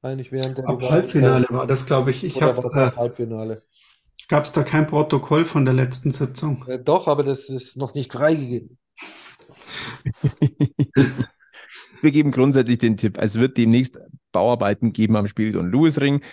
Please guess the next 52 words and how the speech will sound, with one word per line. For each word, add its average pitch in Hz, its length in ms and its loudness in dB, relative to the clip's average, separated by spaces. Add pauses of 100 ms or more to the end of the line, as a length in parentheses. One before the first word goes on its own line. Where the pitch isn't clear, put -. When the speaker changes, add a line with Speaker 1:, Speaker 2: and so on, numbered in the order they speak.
(180)
Speaker 3:
Das 107 200 -2
könnte 110 320 2
das, 104 300 0
äh, 76 160 -2
Anreisen 98 760 2
mit 101 160 0
dem, 95 220 2
äh, 80 260 2
Auto 104 480 2
ein 87 100 -8
bisschen 107 360 -2
verzögern 110 600 0
durch 90 240 -2
Stauungen. 127 680 2 (380)
Ähm, 107 320 0
wir 110 140 2
empfehlen 107 520 2
öffentliche 98 440 0
Verkehrsmittel. 107 640 0
Soll 110 240 2
ja 139 120 4
in 117 160 2
der 110 120 2
ein 110 180 2
oder 101 180 2
anderen 95 220 2
Eintrittskarte 92 600 0
des 87 220 0
E 85 120 0
H 80 100 -2
C - 100 -6
Red 82 140 -2
Bull 87 100 0
München 87 260 -2
inkludiert - 460 -8
sein. - 180 -8 (640)
Speaker 1:
Jo. 113 220 -2 (840)
Speaker 2:
Ja, - 100 -12
aber 120 80 -2
da 127 60 2
geht's 135 280 -4
doch 131 80 4
nur 120 220 4
um 120 120 4
das, 120 320 -2
ums 123 260 -4
Parkhaus, 127 680 -4
oder? 143 220 -6
Also, 135 220 -6
es - 160 -10
war 139 100 -4
doch, 127 220 -4